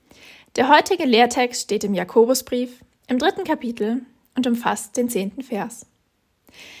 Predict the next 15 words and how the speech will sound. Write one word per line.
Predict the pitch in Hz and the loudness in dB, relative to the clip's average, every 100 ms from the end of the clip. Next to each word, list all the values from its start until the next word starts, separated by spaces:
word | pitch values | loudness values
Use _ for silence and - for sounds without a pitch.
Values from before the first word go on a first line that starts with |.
| - _ _ _ | -20 _ _ _
„Aus | 247 240 | -8 0
einem | 247 294 349 | 0 0 0
Mund | 277 220 190 - - _ - | 0 0 -2 -8 -12 _ -6
kommt | 247 208 | -4 -2
Loben | 202 190 196 208 247 - _ - | 0 0 0 -2 -6 -10 _ -6
und | 254 | -6
Fluchen. | - 240 226 202 214 - _ _ _ _ - - - | -2 -4 -4 -8 -10 -10 _ _ _ _ -20 -20 -2
Das | 269 - | 0 4
soll | 330 339 | 6 6
nicht | 269 233 - | 4 -4 -2
sein, | - 160 214 | -4 -2 -4
meine | 208 220 233 | 0 2 2
Brüder | 254 285 | 2 2
und | 285 302 | 2 0
Schwestern.“ | - 202 - - 208 | -4 -6 -8 -12 -12